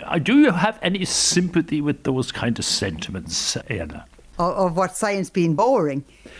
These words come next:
Speaker 1: Well, that, yes, that it is colourless. Um, r-, uh,
Speaker 2: Um, you see,
Speaker 1: re-
Speaker 2: he wasn't a scientist saying this. I don't think that at all. I think, I think science is wonderful. Imagine having a world with no science and that nobody knew what was going on and they weren't curious and they weren't trying to find out things.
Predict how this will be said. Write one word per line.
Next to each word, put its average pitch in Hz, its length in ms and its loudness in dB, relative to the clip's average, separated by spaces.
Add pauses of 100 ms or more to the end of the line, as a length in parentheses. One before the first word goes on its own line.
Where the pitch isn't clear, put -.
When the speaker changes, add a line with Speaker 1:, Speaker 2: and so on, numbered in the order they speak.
(120)
Speaker 1:
Well, 202 240 2
that, 180 320 -2
yes, 214 420 0
that 175 220 -4
it 175 80 0
is 160 160 -4
colourless. 156 920 2
Um, 135 640 2
r-, 131 120 0
uh, - 200 -4 (220)
Speaker 2:
Um, 180 100 -2
you 220 80 2
see, 240 120 4
Speaker 1:
re- 254 40 6
Speaker 2:
he 285 140 8
wasn't 262 340 2
a 170 60 0
scientist 196 500 0
saying 165 240 4
this. 170 180 4
I 175 120 4
don't 190 240 0
think 160 220 0
that 139 200 -2
at 131 160 -6
all. 185 300 2 (260)
I 180 100 4
think, 160 320 2 (220)
I 170 100 4
think 160 280 2
science 160 420 0
is 135 140 -6
wonderful. 170 460 4
Imagine 233 300 2
having 151 200 2
a 151 40 4
world 147 280 4
with 143 160 -2
no 143 160 4
science 151 520 -2 (280)
and 151 100 2
that 170 140 2
nobody 165 360 4
knew 165 140 4
what 156 200 2
was 151 100 -4
going 165 260 4
on 156 160 6
and 147 120 6
they 165 60 4
weren't 165 360 2
curious 175 440 4
and 170 100 0
they 160 40 2
weren't 160 280 2
trying 156 240 0
to - 60 -8
find 156 240 0
out 175 200 4
things. 147 360 -4